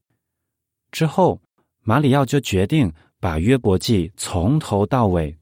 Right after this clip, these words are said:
读一遍。于是姐妹把圣经新世界译本的链接、连结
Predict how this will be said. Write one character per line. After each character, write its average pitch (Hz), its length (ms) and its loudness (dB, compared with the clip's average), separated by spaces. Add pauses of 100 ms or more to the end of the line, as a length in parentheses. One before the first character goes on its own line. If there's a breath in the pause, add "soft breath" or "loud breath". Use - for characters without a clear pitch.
读 85 200 0
一 85 100 2
遍。 82 240 0 (1160)
于 98 120 2
是 104 280 0
姐 92 180 0
妹 98 160 2
把 85 180 0
圣 113 300 2
经 110 240 2
新 131 220 0
世 123 160 0
界 117 180 0
译 131 140 2
本 90 180 -2
的 87 80 2
链 120 260 2
接、 139 380 0 (280)
连 92 300 0
结 98 440 0